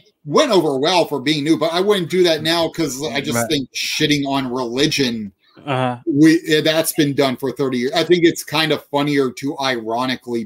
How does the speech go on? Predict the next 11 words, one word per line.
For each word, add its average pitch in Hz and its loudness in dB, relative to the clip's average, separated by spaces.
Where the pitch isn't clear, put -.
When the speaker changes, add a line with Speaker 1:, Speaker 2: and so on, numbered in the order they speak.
Speaker 1:
be 120 -4
religious. 104 -6
Speaker 2:
Yeah. 123 0
Speaker 1:
Yeah. 95 -2
Speaker 2:
Well, 233 4
I 175 6
have 240 2
a, 196 6
I 170 0
have 208 2
a, 214 -2